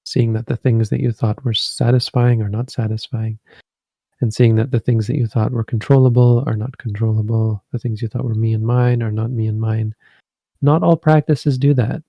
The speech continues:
and it's, uh, it can be deceptive when the practice is something you prefer personally. "I like this practice, it's comfortable, it's working for me."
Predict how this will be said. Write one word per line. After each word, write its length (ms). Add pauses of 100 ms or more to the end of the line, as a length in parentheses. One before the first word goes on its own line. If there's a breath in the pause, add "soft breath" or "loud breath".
(160)
and 200
it's, 400
uh, 260
it 140
can 220
be 100
deceptive 680 (380 soft breath)
when 360
the 80
practice 680
is 380
something 460
you 120
prefer 460
personally. 720 (600)
"I 80
like 240
this 160
practice, 520
it's 120
comfortable, 580
it's 220
working 500
for 180
me." 360